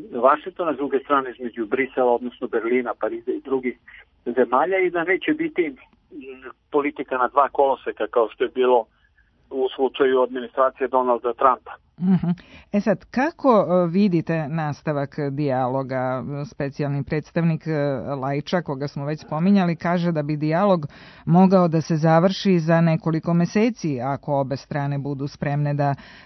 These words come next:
Speaker 2: pregovaraju, a specijalni izaslanik, e, američkog državnog sekretara za Zapadni Balkan, Matthew, e, Palmer, e, kaže da od nove kosovske vlade koja će biti formirana očekuje da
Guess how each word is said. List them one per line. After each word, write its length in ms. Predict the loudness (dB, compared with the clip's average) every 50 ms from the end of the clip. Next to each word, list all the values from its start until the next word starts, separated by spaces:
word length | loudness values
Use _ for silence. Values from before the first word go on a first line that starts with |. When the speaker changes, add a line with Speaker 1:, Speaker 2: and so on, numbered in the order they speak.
| -8 -4
Speaker 2:
pregovaraju, 800 | -2 0 2 2 2 2 2 0 -2 -2 -4 -4 -4 -4 -4 -4
a 280 | -4 -4 -2 -2 -2 -4
specijalni 680 | -6 -6 -6 -4 -4 -4 -4 -4 -4 -2 -2 -2 -2 -4
izaslanik, 800 | -4 -4 -4 -4 -4 -6 -6 -4 -4 -2 -4 -4 -6 -8 -8
e, 40 | -6 -4 -4 -4 -6 -6
američkog 800 | -4 -4 -2 -2 -2 -2 -4 -6 -6 -6 -6 -4 -4 -2 -4 -4
državnog 520 | -4 -4 -4 -4 -4 -2 -2 -4 -6 -6
sekretara 580 | -10 -12 -8 -8 -8 -6 -4 -4 -2 0 0 0
za 120 | -2 -2
Zapadni 460 | -4 -2 -2 -4 -2 -2 -2 -2 -2
Balkan, 420 | -2 -2 -2 -2 -2 -2 -2 0 0
Matthew, 400 | 0 0 0 -2 0 0 -2 -2
e, 640 | -2 -6 -14 -20 -20 -20 -12 -8 -4 -2 -2 -4 -4 -4 -2
Palmer, 560 | -2 -2 -2 -2 -2 2 4 4 4 4 2
e, 60 | 0 -2 -2 -2 -2 -2 -4 -6
kaže 480 | -6 -4 -2 -2 -2 -2 -2 -2 -2
da 240 | 0 0 2 2 4
od 140 | 2 2 2
nove 380 | 0 2 4 4 4 4 2 0
kosovske 760 | 0 0 0 0 0 -2 -4 -4 -6 -8 -6 -4 -4 -4 -4
vlade 380 | -4 -4 -4 -2 -2 -2 -2 -2
koja 220 | -2 -4 -4 -6
će 160 | -6 -8 -6
biti 260 | -4 -4 -4 -4 -4 -4
formirana 560 | 0 2 4 6 6 6 6 4 4 2 2 -2
očekuje 520 | -2 -2 -2 -2 -2 -2 0 0 0 2
da 200 | 2 2 0 0